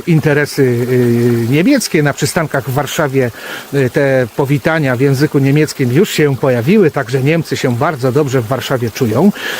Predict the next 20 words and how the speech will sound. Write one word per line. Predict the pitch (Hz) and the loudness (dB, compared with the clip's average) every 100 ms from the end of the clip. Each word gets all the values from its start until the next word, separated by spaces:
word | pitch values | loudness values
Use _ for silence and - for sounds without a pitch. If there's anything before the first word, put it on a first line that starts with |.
| - | -8
A | 131 | -4
nasz | 135 160 | -2 0
bonjour, | 131 165 180 147 180 175 151 - 175 | 2 4 4 4 4 4 2 -2 2
e, | |
Le | 147 143 165 | 4 4 2
Chalet, | - 151 143 151 143 - - | 2 0 2 2 0 -4 2
e, | 143 139 | 4 4
Różowy | 180 170 160 143 | 4 2 2 2
Rafał, | 143 - - 143 165 - - - | 0 -2 -2 -2 -2 -4 -8 -4
no | 135 | -2
też | 156 147 | -2 -2
ma | 147 127 | -2 0
powody | 147 135 135 135 | 0 2 2 2
do | 143 | 2
zadowolenia, | 139 131 123 123 226 240 143 | 0 -2 0 2 2 2 2
no | 127 | 0
bo | 120 | 2
jego | 123 143 143 | 2 2 0
akcje | 143 151 - 139 | -2 -6 -2 0
rosną. | 127 131 - 127 | 2 0 0 0